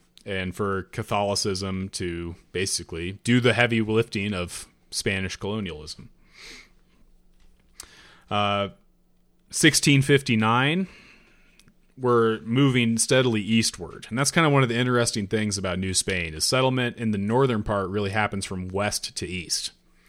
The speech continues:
Uh, so by <clears throat> sixteen fifty-nine, you have the Mission of the North Pass,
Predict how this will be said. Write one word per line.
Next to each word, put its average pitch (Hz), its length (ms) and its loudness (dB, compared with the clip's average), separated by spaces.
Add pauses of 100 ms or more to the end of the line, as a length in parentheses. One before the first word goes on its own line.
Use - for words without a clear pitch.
(920)
Uh, 87 440 -2
so 113 240 2
by - 100 4
<clears throat> 110 140 0
sixteen 139 260 0
fifty-nine, 117 520 0
you 110 80 4
have 107 100 0
the 104 80 0
Mission 117 580 0
of 107 160 -6
the 101 100 -2
North 104 440 0
Pass, - 640 0